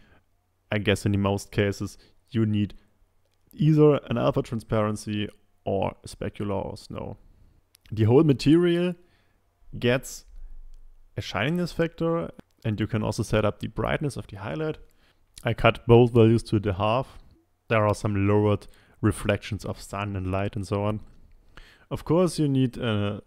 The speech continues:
environmental texture. And as you, uh, know, when you use the glass, you need the sharp envier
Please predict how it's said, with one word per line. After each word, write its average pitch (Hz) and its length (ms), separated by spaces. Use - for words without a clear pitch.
environmental 151 760
texture. 147 560
And 104 440
as 120 380
you, 101 540
uh, 92 240
know, 101 720
when 104 180
you 101 140
use 95 340
the 107 100
glass, 98 720
you 110 80
need 101 240
the 101 100
sharp 127 500
envier 110 640